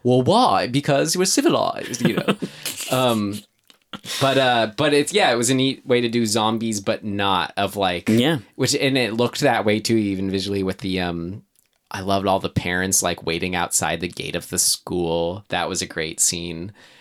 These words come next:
Speaker 1: where it's just like, you
Speaker 2: Yeah, 'cause
Speaker 1: know
Speaker 2: it,
Speaker 1: it's
Speaker 2: you,
Speaker 1: about to burst.
Speaker 2: and you, but you don't really know what the fuck's going on. And s-, so the imagery is
Speaker 1: Right.
Speaker 2: so, there's so many images in this that are subverted,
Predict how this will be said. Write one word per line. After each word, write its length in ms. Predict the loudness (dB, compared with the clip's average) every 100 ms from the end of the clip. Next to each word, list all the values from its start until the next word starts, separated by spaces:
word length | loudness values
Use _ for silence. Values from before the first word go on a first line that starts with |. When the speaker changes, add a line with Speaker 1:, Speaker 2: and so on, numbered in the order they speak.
| -20 -8
Speaker 1:
where 160 | -4
it's 120 | -4 -2
just 160 | -2
like, 200 | -2 0
you 80 | 0
Speaker 2:
Yeah, 60 | 2
'cause 180 | 2 2
Speaker 1:
know 80 |
Speaker 2:
it, 40 | 0
Speaker 1:
it's 100 | -2
Speaker 2:
you, 40 |
Speaker 1:
about 240 | -2 -4 -6
to 80 | -8
burst. 420 | -4 -2 0 2
Speaker 2:
and 100 | 2
you, 120 | 2
but 220 | 0 0
you 140 | 0 0
don't 320 | 2 2 2
really 260 | 2 4 4
know 180 | 2
what 160 | 0 -2
the 60 | -2
fuck's 280 | -4 -4 -4
going 300 | -2 0 2
on. 280 | 2 2 0
And 180 | -2 -2
s-, 180 | -2 -2 -2
so 200 | 0 2
the 200 | 2 2 4
imagery 500 | 4 4 2 2 2
is 220 | 2 2
Speaker 1:
Right. 160 | 2 2
Speaker 2:
so, 380 | 4 4 0 -4 -16 -20 _
there's 220 | 2 2 4
so 300 | 2 2 2
many 320 | 2 2 2
images 580 | 2 2 2 0 -2 0
in 220 | 0 0
this 320 | 0 -2 -4 -10 -20 -20 _
that 400 | -4 0 0 0 -2
are 120 | 0
subverted, 600 | 0 0 2 0 0